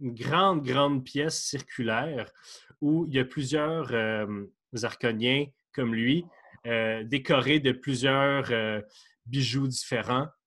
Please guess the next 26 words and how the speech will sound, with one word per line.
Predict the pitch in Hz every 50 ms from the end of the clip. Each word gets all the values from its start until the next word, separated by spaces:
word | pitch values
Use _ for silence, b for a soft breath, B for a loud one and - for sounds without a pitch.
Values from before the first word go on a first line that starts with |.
| _ _ _ _ _ _ _ _ _ _ _ _ _ _ _ _ - - -
euh, | 107 113 117 117 113 117
qui, | 113 - - 143 139 135 127
qui | - - 131
semblent | - - 165 165 175 175 165 143 135 127
tous | - 208 202 196 -
en | 139 131 127
train | - - 156 165 175
de, | 151 131 120 117 113 113 110 B B B B B -
d'avoir | 131 127 170 165
des | 151
discussions | 135 135 - - - - - - - 180 175 185 190
agitées, | 180 147 131 117 123 123 - - 147 139 143 143 - _ _ _ _ _ _ -
euh, | 113 113
sur | 110 - - 117
un | 117 113
sujet | - - 127 120 110 120 127 127 131 131
et | 120
d'autres. | 107 117 123 147 160 170 165 - - - _ _ _ _ _ _ _ _ _ _ _ _ _ _ _ _ _ _ _ _ - - _ -
Il | 123
y | 127 131
a | 135 131
une | 131 139
espèce | 135 131 - - 165 175 175 156
de, | 139 127 120 117 110 - b b b b b b b 117
de | 123 110
brasier, | 104 110 113 131 123 120 113 104 110 117 123 131 139 139 -